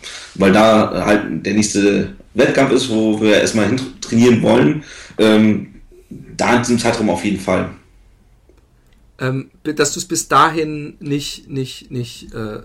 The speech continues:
Speaker 1: Genau, auf Softdrinks verzichten.
Speaker 2: Okay.
Speaker 1: Definitiv. Das
Speaker 2: Und
Speaker 1: schaffe
Speaker 2: zwar
Speaker 1: ich.
Speaker 2: komplett. Sprich,
Speaker 1: Ja.
Speaker 2: dass du wirklich nur, ähm, ähm, äh, Wasser trinkst.
Speaker 1: Ja.
Speaker 2: Okay.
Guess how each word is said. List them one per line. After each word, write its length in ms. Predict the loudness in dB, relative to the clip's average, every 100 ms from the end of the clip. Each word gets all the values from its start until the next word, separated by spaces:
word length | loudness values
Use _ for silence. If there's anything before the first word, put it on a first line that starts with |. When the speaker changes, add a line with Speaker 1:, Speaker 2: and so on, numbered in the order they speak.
| -6
Speaker 1:
Genau, 260 | -4 -2 -2
auf 180 | -4
Softdrinks 480 | -2 -2 0 0 0
verzichten. 540 | -2 -2 -4 -4 -8 -10 -20 -20 -20 -14
Speaker 2:
Okay. 240 | -10 -6 -6
Speaker 1:
Definitiv. 540 | -4 -6 -4 -8 -8
Das 140 | -6 -4
Speaker 2:
Und 40 |
Speaker 1:
schaffe 140 | -4 0
Speaker 2:
zwar 140 | 0
Speaker 1:
ich. 60 | 0
Speaker 2:
komplett. 540 | 0 -2 -2 -6 -6 -14 -20 -20
Sprich, 320 | -4 0 0
Speaker 1:
Ja. 60 | 0
Speaker 2:
dass 160 | -4
du 180 | -4 -4
wirklich 580 | -2 -2 0 -2 -2 -8 -20 _ -8
nur, 600 | -6 -2 0 -2 -4 -8
ähm, 460 | -6 -4 -4 -8 -10 -8
ähm, 520 | -6 -4 -6 -6 -10 _ _ _ _ _ _ _ _ _ _ _ -20 -10
äh, 160 | -8
Wasser 280 | -6 -6 -8
trinkst. 440 | -10 -16 -16 -20 _ -8
Speaker 1:
Ja. 140 | -8 -8 -20 -20 _ _ _
Speaker 2:
Okay. 300 | -20 -16 -16